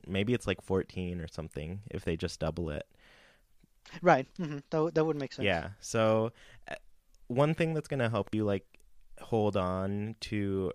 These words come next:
Speaker 1: or g-, have access to, uh, crafting materials is getting a My Nintendo account.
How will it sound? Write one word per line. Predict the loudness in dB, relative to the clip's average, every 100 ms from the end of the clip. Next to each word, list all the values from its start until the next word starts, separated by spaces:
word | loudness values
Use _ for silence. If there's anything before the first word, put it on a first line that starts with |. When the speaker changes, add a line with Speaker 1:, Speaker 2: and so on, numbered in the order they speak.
| -2
Speaker 1:
or | 0 0 -4
g-, | -10 -8
have | 0 2 4
access | 2 0 -4 -4 -4
to, | -4
uh, | -2 -2 -4
crafting | -2 -2 -2 -2
materials | -2 -2 0 0 -2 -4 -8 -4
is | 0 0 -2 -6 -16 -2
getting | 2 2 2
a | 0
My | 0
Nintendo | -2 -6 -6 -8 -6 -10
account. | -10 -12 -12